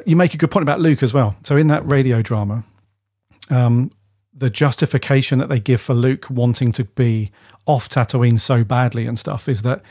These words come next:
he plays this Imperial Academy recruitment tape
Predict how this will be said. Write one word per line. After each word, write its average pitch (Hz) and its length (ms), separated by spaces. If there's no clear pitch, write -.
he 123 140
plays 135 440
this 120 220
Imperial 120 760
Academy 120 500
recruitment 120 580
tape 123 300